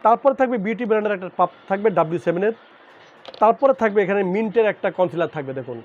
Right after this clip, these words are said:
এটা হচ্ছে কালো ঘেটাবের মিন্টের একটা কনসিলার থাকবে, তিনটা কালারের মিন্টের এই কনসিলারটা থাকবে। তারপরে আমরা এখানে রেখেছি ফিটমির একটা রেখেছি মাস্কারাটা,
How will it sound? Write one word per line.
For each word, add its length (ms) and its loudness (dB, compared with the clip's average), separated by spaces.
এটা 140 -4
হচ্ছে 220 -8
কালো 220 4
ঘেটাবের 320 0
মিন্টের 300 -2
একটা 180 -6
কনসিলার 340 -2
থাকবে, 220 -2
তিনটা 280 0
কালারের 360 0
মিন্টের 360 0
এই 140 0
কনসিলারটা 500 -4
থাকবে। 240 -10
তারপরে 400 4
আমরা 140 2
এখানে 260 -2
রেখেছি 260 -4
ফিটমির 420 -6
একটা 260 0
রেখেছি 280 -6
মাস্কারাটা, 460 -6